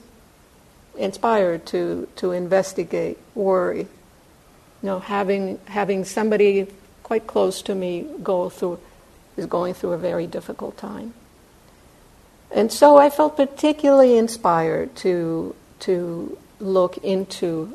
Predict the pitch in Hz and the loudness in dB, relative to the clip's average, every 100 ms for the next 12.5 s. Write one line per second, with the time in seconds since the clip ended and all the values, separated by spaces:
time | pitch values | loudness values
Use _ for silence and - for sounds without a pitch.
0 | - 202 190 - 180 170 165 165 151 - | -10 -6 -6 -2 -2 -2 -2 -2 -6 -10
1 | - - - - - _ _ _ _ _ | -20 -20 -20 -20 -20 _ _ _ _ _
2 | _ _ _ - _ _ _ - - - | _ _ _ -20 _ _ _ -20 -20 -20
3 | - - 233 226 220 214 - - - - | -4 4 6 8 6 4 0 -18 -20 -20
4 | - _ _ - - 262 214 208 208 - | -20 _ _ -14 -2 0 2 0 -4 -20
5 | - - - 226 233 226 247 294 262 240 | -20 -12 4 4 6 6 4 4 2 4
6 | 240 226 208 285 381 - 202 202 214 202 | 4 6 6 6 4 2 -4 -2 2 2
7 | - 247 285 311 302 254 214 196 180 196 | 2 2 4 4 4 2 4 2 2 0
8 | 196 202 202 208 214 214 214 196 - - | 0 -2 -2 -2 -2 -4 -6 -10 -6 0
9 | 185 185 185 - 185 180 180 165 - 170 | 2 2 0 -2 -6 -6 -8 -8 -8 -4
10 | 175 180 180 175 156 160 - - 190 180 | -2 -2 -4 -6 -10 -10 -14 -10 -6 -6
11 | 202 - - - - - - - - 196 | -6 -10 -12 -14 -14 -14 -18 -14 -8 -6
12 | 190 254 - 143 | -4 -6 -6 -10